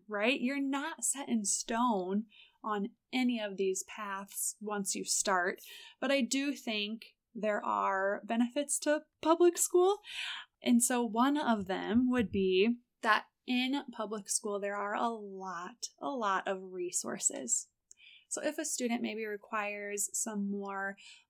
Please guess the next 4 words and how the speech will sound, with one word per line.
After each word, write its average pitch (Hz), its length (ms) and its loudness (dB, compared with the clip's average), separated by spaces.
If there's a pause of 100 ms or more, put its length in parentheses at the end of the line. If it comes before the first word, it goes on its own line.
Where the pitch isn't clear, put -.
(340)
care 294 600 0
or 196 240 2
some 220 240 -6
additional 202 880 -6